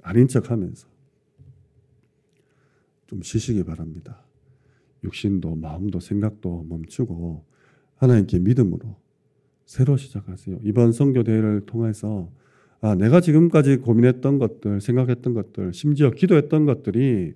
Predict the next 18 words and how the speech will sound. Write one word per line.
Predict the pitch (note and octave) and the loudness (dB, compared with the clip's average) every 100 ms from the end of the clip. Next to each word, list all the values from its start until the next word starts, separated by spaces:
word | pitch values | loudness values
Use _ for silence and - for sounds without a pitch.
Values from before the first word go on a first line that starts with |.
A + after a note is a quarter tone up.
| _ _ _ _ _ | _ _ _ _ _
어쩌면 | D#3+ D#3+ G3+ F3+ G2 G#2 F2 D2+ _ - _ - | 0 2 4 4 2 0 -4 -8 _ -20 _ -2
창세기 | E3 E3 E3+ | 2 4 4
삼 | D3+ E3+ E3+ | 4 4 2
육 | - | 0
십일에서 | - D3 C3 A#2+ | -2 0 -2 -2
시작되었구나. | - B2+ - B2 - F#2 F#2 | -6 -8 -6 -10 -10 -10 -2
내가 | C3+ C#3 | -2 4
평생을 | D3+ D3 A3+ A3 | 6 6 4 2
신앙생활 | B2+ D3+ D3 B2 G2 | 2 0 0 0 -2
잘못했구나. | G2 G2 A#2 A2+ B2+ F#2+ F2+ F#2+ G2+ _ _ _ _ _ _ _ _ - | -2 -2 -2 -4 -8 -8 -8 -12 -16 _ _ _ _ _ _ _ _ -6
하나님, | A#2+ G#2 | -2 -2
정말 | G2+ A#2 D3+ D3 | -2 0 2 2
전도와 | C#3+ B2+ B2+ A#2+ A2+ | 0 2 4 4 2
선교와 | A#2+ A#2 A2 | 0 0 0
세계복음화에 | G#2 C3 C3+ B2+ C3+ A#2+ F#2 F2+ F#2 F2+ _ _ _ _ _ _ | -2 -4 -4 -4 -4 -4 -6 -8 -10 -12 _ _ _ _ _ _
올인하겠습니다." | G2+ G2+ G2+ F2+ F2 - F#2+ F#2+ E2+ E2 F2 - _ _ _ _ _ - | -4 -2 -2 -4 -8 -8 -6 -6 -8 -10 -16 -20 _ _ _ _ _ -14
확인하세요. | - A2+ G2 F2+ - - - _ _ _ _ _ _ - | -6 -4 -2 -6 -10 -18 -20 _ _ _ _ _ _ -4
그리고 | B2 A2 F#2 E2 C2+ | 0 0 0 -2 -6